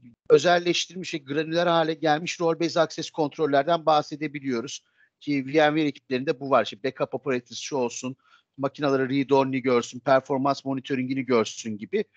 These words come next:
Burada vMotion aslında hani çok eski teknolojilerden birisi. Canlı olarak sa-, bir sanal makinenin, bir V M'in diğer tarafa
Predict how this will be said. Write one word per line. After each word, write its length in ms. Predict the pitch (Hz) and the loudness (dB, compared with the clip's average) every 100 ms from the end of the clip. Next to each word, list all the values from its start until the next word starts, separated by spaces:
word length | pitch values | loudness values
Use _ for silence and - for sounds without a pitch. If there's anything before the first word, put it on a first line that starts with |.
| _ _ _ _ | _ _ _ _
Burada 460 | 160 185 202 208 196 _ _ - | -2 2 4 4 2 _ _ -10
vMotion 680 | 170 202 185 180 - 180 - _ _ _ _ _ - | -4 2 4 4 0 -2 -6 _ _ _ _ _ 0
aslında 680 | 147 - 160 147 180 180 _ _ | 0 0 -8 -2 0 0 _ _
hani 260 | 131 139 135 - | -4 -4 -4 -6
çok 200 | - 180 | -2 0
eski 240 | 160 - | -2 -4
teknolojilerden 720 | - 151 147 139 135 131 131 127 | -6 -4 -2 0 2 4 2 0
birisi. 340 | 123 - - | -6 -12 -8
Canlı 520 | - 156 156 151 151 | 0 2 2 -4 -2
olarak 320 | 151 131 131 _ | 2 2 2 _
sa-, 260 | - 147 135 | -8 -6 -4
bir 300 | 147 131 - | -6 -10 -10
sanal 340 | - 147 147 | -4 2 2
makinenin, 480 | 135 131 131 117 113 | 2 -4 -6 -8 -6
bir 200 | 131 131 _ _ _ - | -8 -8 _ _ _ -6
V 220 | 139 139 | 0 0
M'in 220 | 143 180 _ _ _ | 0 -4 _ _ _
diğer 360 | 143 165 170 151 | -4 2 4 2
tarafa 460 | 151 127 - 196 | 0 -2 -2 -6